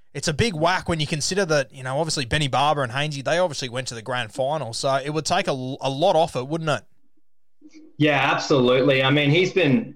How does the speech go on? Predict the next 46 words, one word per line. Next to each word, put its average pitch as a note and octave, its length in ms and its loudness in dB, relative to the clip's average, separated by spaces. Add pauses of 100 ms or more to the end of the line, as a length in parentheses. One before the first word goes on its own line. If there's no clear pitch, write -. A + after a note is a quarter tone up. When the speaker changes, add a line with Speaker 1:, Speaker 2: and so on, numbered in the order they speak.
(120)
Speaker 2:
beyond D3 420 4
perfect A#2+ 520 0
the B2 60 0
lo-, A#2+ 400 2
this, C3 280 -2
um, A2 420 -2 (400)
I C3 80 0
mean, C3+ 160 2
some F3+ 180 2
people C#3 240 4
are - 40 -4
calling C3 280 4
him A#2+ 360 4 (320)
an C3 100 2
immortal. B2 680 4
Well, A2+ 200 4
I B2+ 140 4
live B2+ 160 4
in B2 180 4
Manly, A2 320 0
so A2 320 0
I A2+ 100 0
hear A#2+ 160 4
it A2 60 4
all G#2+ 80 2
the A2 100 -4
time. A2 440 2
Speaker 1:
That'll D#3+ 240 4
do D#3 100 2
Speaker 2:
Uh, D3+ 80 4
Speaker 1:
it. B2+ 40 4
Speaker 2:
they C3+ 60 4
want D3+ 140 4
a C#3 60 4
statue C#3+ 340 0
in C3+ 60 4
the B2+ 80 4
Corso C#3+ 500 4
for A#2 240 4
him. A2+ 180 0
Speaker 1:
<laughs> - 40 -6
Speaker 2:
It's C3+ 220 0
just C#3 180 0
a C3 40 4
running C3 300 2
statue. A#2+ 480 0